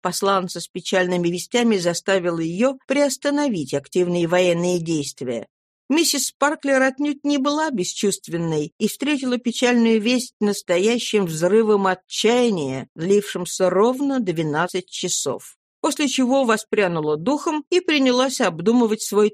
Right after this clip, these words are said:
траур, который должен был оказаться не хуже,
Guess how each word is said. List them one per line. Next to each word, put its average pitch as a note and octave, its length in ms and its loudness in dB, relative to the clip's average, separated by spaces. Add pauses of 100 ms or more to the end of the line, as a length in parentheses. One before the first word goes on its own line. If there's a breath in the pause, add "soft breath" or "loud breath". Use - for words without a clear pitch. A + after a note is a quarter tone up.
траур, G#3 600 0 (100)
который D#3+ 440 -2
должен F#3+ 680 2
был A3+ 320 2 (120)
оказаться F3 680 -2
не G#3 220 4
хуже, C4+ 540 -2